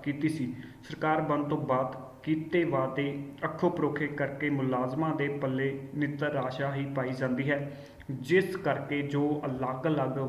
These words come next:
ਵਰਕਰਾਂ ਅਤੇ ਯੂਨੀਅਨ ਵੱਲੋਂ ਰੋਸ ਪ੍ਰਦਰਸ਼ਨ ਕੀਤੇ ਜਾ ਰਹੇ ਆ।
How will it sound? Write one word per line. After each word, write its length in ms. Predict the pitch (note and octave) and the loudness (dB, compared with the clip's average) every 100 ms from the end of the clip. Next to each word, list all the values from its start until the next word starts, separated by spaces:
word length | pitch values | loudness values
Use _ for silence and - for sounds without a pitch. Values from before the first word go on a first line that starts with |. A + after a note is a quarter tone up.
| B2+ | -2
ਵਰਕਰਾਂ 520 | B2+ - D3 C#3+ C#3+ C#3+ - - - - - - - - - - - | -4 -4 -4 -2 -2 -4 -8 -16 -20 -20 -20 -20 -20 -20 -20 -8 -6
ਅਤੇ 200 | E3 E3 | 0 2
ਯੂਨੀਅਨ 560 | D#3+ D3+ E3+ E3+ E3 - - B2 | 4 6 6 6 2 -2 -6 -2
ਵੱਲੋਂ 320 | C3 C3 C#3 C#3+ C#3+ B2+ | 0 2 4 2 0 0
ਰੋਸ 240 | C#3+ E3 D#3+ | 2 2 2
ਪ੍ਰਦਰਸ਼ਨ 420 | D#3 B2+ B2+ C3+ | 0 0 -2 -4
ਕੀਤੇ 240 | A#2+ C3 B2 | -4 -4 -2
ਜਾ 140 | B2 | 0
ਰਹੇ 120 | |
ਆ। 60 | B2+ | 0